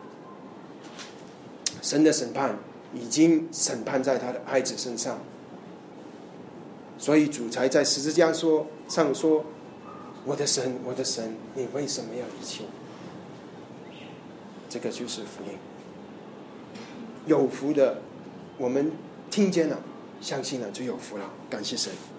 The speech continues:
这是神给我们的恩典。那么，我们可能还会问问题：“那么我信主之后，我再犯罪，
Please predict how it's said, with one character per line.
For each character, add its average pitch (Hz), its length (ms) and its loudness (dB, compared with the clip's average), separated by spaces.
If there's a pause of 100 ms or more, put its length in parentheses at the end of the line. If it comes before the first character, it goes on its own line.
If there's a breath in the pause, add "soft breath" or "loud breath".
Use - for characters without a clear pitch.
(1040)
这 139 140 6
是 135 160 4
神 107 220 2
给 113 100 2
我 101 80 -2
们 101 100 -6
的 104 100 -4
恩 104 120 -6
典。 95 160 -8 (1400 loud breath)
那 170 80 8
么， 185 240 10 (580)
我 143 100 6
们 143 320 8 (400)
可 147 120 4
能 147 120 8
还 147 140 4
会 156 120 6
问 151 220 6 (440)
问 165 120 8
题 123 140 -2 (540)
：“那 190 100 4
么 208 80 8
我 147 160 6
信 233 260 4
主 139 120 0
之 170 100 4
后， 185 60 6
我 127 200 2
再 175 180 2
犯 190 380 -2
罪， - 300 2